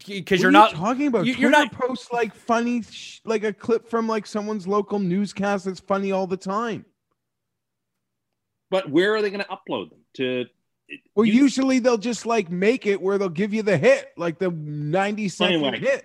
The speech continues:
Speaker 3: my deep concern is this, this is going to become, like I said, like MuchMusic, which no longer does the thing it's supposed to do, which is to show me music videos. I'm afraid that viral videos will, like, disappear into the ether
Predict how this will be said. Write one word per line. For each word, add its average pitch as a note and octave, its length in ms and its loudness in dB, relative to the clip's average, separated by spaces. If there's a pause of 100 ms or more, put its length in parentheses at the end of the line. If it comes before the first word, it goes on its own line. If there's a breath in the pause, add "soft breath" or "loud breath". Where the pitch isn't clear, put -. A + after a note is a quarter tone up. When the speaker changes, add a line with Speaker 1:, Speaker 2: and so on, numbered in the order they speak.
Speaker 3:
my D3+ 140 0
deep E3 320 -4
concern D3 540 -4
is B2+ 80 -8
this, B2 160 -10
this G#2 200 -14
is A2+ 180 -10
going D3 320 0
to D#3 60 -6
become, C#3 300 -6
like A#2 140 -6
I A2+ 60 -4
said, G2+ 180 -10
like G2+ 180 -10
MuchMusic, G#2+ 600 -8 (240)
which A#2 380 -8
no C#3+ 140 0
longer D#3+ 300 -2
does C3+ 280 -2
the - 140 -20
thing C3+ 160 -6
it's A#2 140 -12
supposed B2+ 280 -6
to A2 60 -12
do, G2+ 360 -2 (240)
which B2 180 -4
is B2 80 -6
to B2 100 -6
show C#3+ 160 0
me A#2+ 140 -4
music A2+ 340 0
videos. F2+ 440 -16 (260)
I'm B2+ 140 -4
afraid C3 580 0
that G#2+ 180 -6
viral A#2+ 340 -4
videos A2+ 440 -4
will, G#2+ 180 -8
like, G#2 220 -8
disappear C#3+ 720 -6 (460)
into B2+ 200 -6
the A#2 180 -8
ether A#2 400 -8